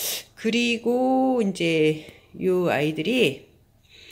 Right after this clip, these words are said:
이제 이렇게 꽃망울을 맺히려면은요, 밤중에 까만 봉투나 까만 천으로 이렇게,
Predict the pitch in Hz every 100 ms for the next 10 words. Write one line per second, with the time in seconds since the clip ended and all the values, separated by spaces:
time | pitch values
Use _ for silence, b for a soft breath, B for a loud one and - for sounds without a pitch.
0 | B B B _ - 156 160 - 156 202
1 | 320 349 339 311 277 262 233 214 214 190
2 | 139 - 214 196 165 147 147 156 226 302
3 | 330 - b b b b _ - 151 170
4 | 170 170 151 160 196 175 139 - _ -
5 | 269 294 302 302 269 254 240 160 175 175
6 | 160 220 302 311 B B B - 285 302
7 | 262 247 320 311 269 180 175 156 143 156
8 | - 185 254 277